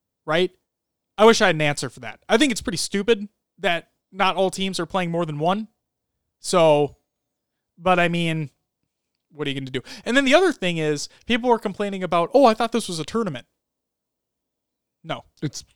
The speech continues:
Speaker 2: the start of the league.
Speaker 1: Right.
Speaker 2: It's just, like, week one matchups.
Speaker 1: That's exactly what it is. So people need to learn what a league represents and go watch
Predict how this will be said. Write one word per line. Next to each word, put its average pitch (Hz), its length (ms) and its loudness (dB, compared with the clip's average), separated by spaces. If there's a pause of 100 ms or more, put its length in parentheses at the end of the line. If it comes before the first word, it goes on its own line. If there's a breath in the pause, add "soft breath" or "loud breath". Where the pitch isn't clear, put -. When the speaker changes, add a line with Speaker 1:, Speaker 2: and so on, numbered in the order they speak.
Speaker 2:
the 139 80 -12
start 143 260 2
of 113 60 -2
the 110 100 -4
league. 127 440 -6 (180)
Speaker 1:
Right. 139 140 -8
Speaker 2:
It's - 160 -12
just, 131 280 -6
like, 117 200 -6
week 131 260 -4
one 117 140 -2
matchups. - 640 -8 (240)
Speaker 1:
That's 139 140 -12
exactly 151 440 -2
what 135 140 -6
it 117 80 -16
is. - 180 -16 (180)
So 139 300 -4 (240)
people 180 380 -2
need 165 220 -6
to 151 120 -8
learn 160 320 -6
what 151 200 -4 (100)
a 135 80 -12
league 202 280 2
represents 127 680 -4 (720)
and 127 560 -12 (760)
go 160 180 2
watch 165 460 0